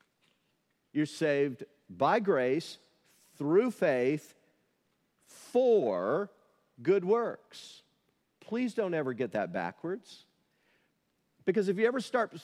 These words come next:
thinking you're saved by good works for faith in order to activate grace, then you're gonna be really sadly mistaken about that. Good works does not save anyone, but it sure is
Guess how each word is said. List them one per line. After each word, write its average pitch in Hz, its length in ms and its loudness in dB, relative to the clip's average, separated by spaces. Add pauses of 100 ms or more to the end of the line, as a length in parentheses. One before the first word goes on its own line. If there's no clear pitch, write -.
(120)
thinking 190 440 0
you're 165 120 2
saved 208 420 0
by 175 160 2
good 175 280 2
works 180 640 0 (260)
for 160 200 -2
faith 175 680 2 (240)
in 190 140 2
order 208 240 2
to 196 240 0
activate 185 720 2
grace, 170 760 2 (280)
then 170 120 0
you're 190 120 0
gonna 175 200 0
be 170 200 0
really 175 400 2
sadly 143 580 0
mistaken 127 840 -4 (460)
about 104 420 -4
that. 107 380 -4 (1400)
Good 226 220 0
works 180 440 0
does 156 260 -4
not 143 300 -4
save 180 680 0 (100)
anyone, 151 640 -2
but 139 160 -2
it - 160 -10
sure - 500 -8
is 226 520 -2